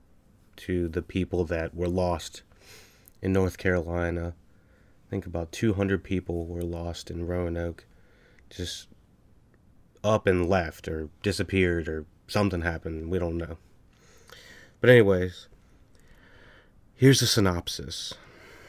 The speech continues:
Ralph admits to being baffled by conflicting physical evidence. An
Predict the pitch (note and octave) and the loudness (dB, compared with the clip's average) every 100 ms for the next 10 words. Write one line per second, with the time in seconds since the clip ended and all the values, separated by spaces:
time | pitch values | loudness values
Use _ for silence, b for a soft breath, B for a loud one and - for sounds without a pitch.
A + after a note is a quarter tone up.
0 | B B B B B B B - - - | B B B B B B B -20 -20 -14
1 | - B2 D3+ - B2+ A2 G#2 - G#2 G2 | 2 4 6 4 4 4 4 2 0 2
2 | F#2+ F2 F2+ F2+ - F2+ F2 F2 - F2+ | 2 2 -2 -4 -4 -6 -6 -6 -6 -6
3 | - G#2 G2+ F#2+ - F#2+ G2 F#2+ F2 F2 | -4 -2 -2 -2 -2 -4 -4 -6 -4 -4
4 | F2 F2 - - - b b b b b | -6 -12 -10 -14 -14 b b b b b
5 | G2+ F#2+ | 2 2